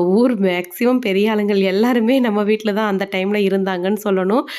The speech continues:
அஹ், சார் வந்து வர்றதுக்காக நாங்க எல்லாருமே ரெடி ஆயிட்டோம். ஒரு எட்டு மணிங்கும் பொழுதே காலையில வந்து பார்த்தீங்கன்னா ரெடி ஆயிட்டோம். "இப்ப வந்துருவாங்க,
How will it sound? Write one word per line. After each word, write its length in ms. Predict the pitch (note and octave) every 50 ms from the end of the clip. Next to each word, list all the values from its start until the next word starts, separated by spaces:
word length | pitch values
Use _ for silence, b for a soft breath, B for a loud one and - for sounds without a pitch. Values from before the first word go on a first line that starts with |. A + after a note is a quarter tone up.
| B B B B B
அஹ், 280 | - F#3+ F3 E3+ E3 E3+ D#3+
சார் 340 | - F3+ E3+ E3+ F3+ F#3 F3+
வந்து 320 | F3+ F3 F3 E3+ G#3+ G#3+ G#3+ G3+
வர்றதுக்காக 640 | F#3 F3 F3+ F3+ F#3+ F#3 F#3+ F#3+ F3+ F3 E3+ G#3 A#3+
நாங்க 200 | A#3+ A3 F#3+ F3 D#3+
எல்லாருமே 540 | D#3+ F3+ G#3 A#3+ C#4 C4+ G#3+ F#3+ G3+ C4 B3+
ரெடி 300 | F#3 F#3+ F#3+ F#3+ F#3+ A3+ C4
ஆயிட்டோம். 420 | B3 G#3 F#3+ F#3+ F#3+ G3 A3 D#4 G#4+ B B B B B B B
ஒரு 160 | G3 F#3 F3+ F3 E3+ E3+ F3+
எட்டு 320 | F#3+ G3 G3 - - - E4+
மணிங்கும் 300 | D4 C#4+ D#4 D#4+ D#4 C#4
பொழுதே 240 | C4 A#3+ A#3+ D4
காலையில 300 | C#4+ - G3+ G3+ G#3 G#3
வந்து 140 | G3+ G3 G#3+
பார்த்தீங்கன்னா 420 | G#3 F#3 F#3 F3+ F3 F3+ F#3 G#3 A3
ரெடி 260 | F#3+ F3 E3+ D#3+ F#3+ F#3+
ஆயிட்டோம். 380 | F#3+ F3 E3+ F3 - G3+ C4+ F4+ B B B B B B
"இப்ப 180 | - F3 E3 F3+
வந்துருவாங்க, 480 | F3 F3 F3 E3+ F3+ F3+ F3+ F3 F3 F3+